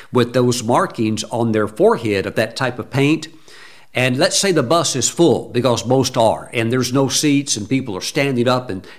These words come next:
everything's jam-packed. If you come on that bus and you've got that paint on your forehead, people will gladly get up, get up and give you a seat. Why? They know that you're doing something that is of great sacrifice to you. You're going to,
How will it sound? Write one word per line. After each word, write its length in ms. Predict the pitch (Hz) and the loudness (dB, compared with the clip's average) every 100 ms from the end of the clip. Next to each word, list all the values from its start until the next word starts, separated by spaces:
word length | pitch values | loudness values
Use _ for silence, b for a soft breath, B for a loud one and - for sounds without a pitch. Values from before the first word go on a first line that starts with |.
| B | B
everything's 380 | 139 143 123 - | 0 2 0 0
jam-packed. 640 | 127 131 127 131 135 - B B | 0 0 -2 -2 -2 -8 B B
If 140 | 95 120 | -8 -6
you 60 | |
come 160 | 117 156 | -2 0
on 140 | 180 143 | 2 2
that 200 | 117 110 | -2 0
bus 360 | 151 139 - | 0 0 -4
and 120 | 123 | -4
you've 140 | 107 120 | -4 0
got 200 | 131 123 | -2 -2
that 180 | 110 - | -6 -2
paint 220 | 139 139 | 0 2
on 100 | 117 | 0
your 120 | 110 | -2
forehead, 580 | - 139 117 107 104 - B | 0 -2 0 0 0 -4 B
people 340 | 151 185 151 117 | 2 2 2 0
will 80 | |
gladly 460 | 113 135 139 120 120 | 0 0 0 0 -2
get 160 | 117 120 | 0 -2
up, 200 | - 110 | -4 -4
get 160 | 120 | 0
up 240 | 131 135 B B - | 0 -2 B B -4
and 140 | 117 | 0
give 180 | 107 107 | 2 2
you 160 | 104 101 | 0 -2
a 60 | |
seat. 400 | - 147 101 - B B B | 0 2 0 -2 B B B
Why? 320 | 113 117 87 107 | 0 0 -2 0
They 180 | 123 | 2
know 200 | 123 131 | 4 2
that 120 | 123 120 | 2 0
you're 200 | 120 120 | 0 4
doing 280 | 139 143 | 4 4
something 640 | 120 - 101 - 87 92 B B - | 4 0 -2 -4 -10 -10 B B -8
that 180 | 117 110 | -2 -2
is 160 | 101 | -2
of 140 | 107 101 | -4 0
great 240 | 127 135 | 0 2
sacrifice 720 | - 165 180 127 - 113 101 | 0 -2 -2 -6 -6 -4 -4
to 140 | - 117 | -6 -6
you. 260 | 104 98 | -4 -4
You're 160 | 98 127 | 0 2
going 300 | 127 127 120 | 4 4 2
to, 100 | 110 | -2